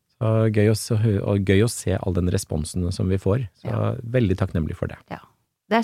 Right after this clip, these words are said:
Speaker 2: sånn herlig frodig samfunn, på en
Speaker 1: Mm.
Speaker 2: måte. Man føler at vi er en del av, eh, en gjeng.
Speaker 1: Ja.
Speaker 2: Veldig koselig. Og det fører oss jo egentlig over til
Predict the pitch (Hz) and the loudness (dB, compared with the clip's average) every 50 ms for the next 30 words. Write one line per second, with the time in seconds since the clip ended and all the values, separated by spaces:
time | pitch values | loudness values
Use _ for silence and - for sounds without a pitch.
0 | - 240 226 226 233 190 180 190 - - 226 202 180 170 170 180 180 175 175 180 | 0 -2 -2 0 -2 -2 -2 -4 -4 -4 -4 -4 -4 -4 -2 -2 -2 0 0 -2
1 | 180 180 180 185 185 185 208 220 202 _ _ _ _ _ _ _ _ - 226 208 | -2 -2 -4 -4 -6 -6 -8 -12 -16 _ _ _ _ _ _ _ _ -4 -2 -2
2 | 185 156 - - 233 302 - _ _ _ - 139 156 370 - - 147 - 508 - | -2 -2 -4 -6 -10 -10 -10 _ _ _ 0 2 4 6 6 4 2 0 -4 -8
3 | _ _ - 349 320 - - 330 285 262 - - 269 240 233 233 226 214 190 180 | _ _ -8 -8 -8 -4 -2 -2 -2 -2 -2 -4 -4 -4 -2 -2 -2 -2 -2 -2
4 | 180 180 185 185 190 190 190 190 190 185 - 196 190 180 170 214 285 - _ _ | -4 -4 -4 -4 -4 -4 -4 -4 -6 -4 -4 -2 -2 0 0 -2 -4 -6 _ _
5 | - 107 120 135 - 208 214 190 - - - 175 - - - - - _ _ _ | -4 -4 -4 -2 -2 -2 -2 -2 -4 -6 -10 -12 -14 -14 -18 -20 -20 _ _ _
6 | _ _ _ _ _ _ _ _ _ 220 220 330 415 277 185 135 151 - - _ | _ _ _ _ _ _ _ _ _ 2 2 4 4 2 2 -2 -4 -8 -10 _
7 | _ _ - 170 190 220 - - 247 180 139 147 - 226 - - 160 147 147 175 | _ _ -2 0 0 0 2 2 2 2 2 0 -2 -2 -2 -2 -2 -4 -4 -4
8 | 180 - 156 143 139 147 - - 180 185 190 | -4 -2 -2 -2 -4 -6 -4 -4 -4 -4 -4